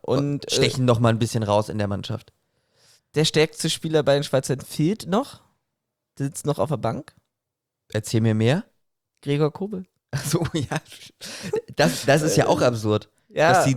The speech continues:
Speaker 2: Top drei Keeper auf der Welt haben, das spielt nicht.
Speaker 1: Ja. Ähm, ja, lösen das gut. Aber ich will noch mal kurz mein, mein Recap für die deutsche Mannschaft machen.
Speaker 2: Unbedingt, bitte. Bitte,
Speaker 1: Ähm,
Speaker 2: bitte, bitte.
Speaker 1: ist für mich persönlich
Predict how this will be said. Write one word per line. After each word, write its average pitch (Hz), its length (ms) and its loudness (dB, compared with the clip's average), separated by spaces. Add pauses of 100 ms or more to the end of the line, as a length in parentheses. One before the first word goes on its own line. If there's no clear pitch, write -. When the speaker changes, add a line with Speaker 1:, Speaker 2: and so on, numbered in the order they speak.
Speaker 2:
Top - 240 -2
drei 127 180 4
Keeper - 280 0
auf 123 80 2
der 117 100 2
Welt 117 160 2
haben, 123 220 2
das 117 80 -2
spielt - 240 -4
nicht. 104 180 -6 (540)
Speaker 1:
Ja. 147 240 2 (500)
Ähm, 139 880 4 (1120)
ja, 127 160 -2
lösen 151 300 2
das 135 160 -2
gut. - 320 -2 (140)
Aber 127 340 4 (380)
ich 170 120 -8
will 185 80 2
noch 226 120 4
mal 196 120 4
kurz 220 300 0
mein, 170 240 2
mein 160 160 4
Recap 175 340 0
für - 120 -6
die 143 80 -4
deutsche 165 260 2
Mannschaft 120 260 -6
machen. 170 340 -6 (140)
Speaker 2:
Unbedingt, 147 400 4
bitte. 104 200 0
Bitte, 127 100 -4
Speaker 1:
Ähm, 127 200 4
Speaker 2:
bitte, 123 120 4
bitte. 107 220 0 (580)
Speaker 1:
ist 160 340 -4
für - 140 0
mich 202 280 -2
persönlich 214 580 -2